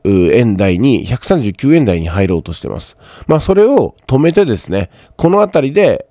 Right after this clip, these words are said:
まあ、百四十二円なり、百四十三円なりで、えー、落ち着くように、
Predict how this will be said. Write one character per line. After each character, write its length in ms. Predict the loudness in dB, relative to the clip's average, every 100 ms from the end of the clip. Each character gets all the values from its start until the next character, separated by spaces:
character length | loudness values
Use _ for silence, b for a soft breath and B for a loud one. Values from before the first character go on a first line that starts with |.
| -6
ま 120 | -4
あ、 20 |
百 280 | -2 0 2
四 180 | 2 2
十 140 | 0
二 180 | 2 2
円 140 | 2
な 80 | -2
り、 80 | -4
百 240 | -6 -2
四 120 | 0 0
十 100 | -2
三 260 | -2 0
円 140 | 0 -2
な 100 | -4
り 80 |
で、 340 | 0 0 0 B B B -2
え 120 | -2
ー、 80 | 0
落 220 | -6 -8
ち 40 |
着 100 | -12
く 80 | -2
よ 180 | 2 2
う 40 |
に、 300 | 2 0 -2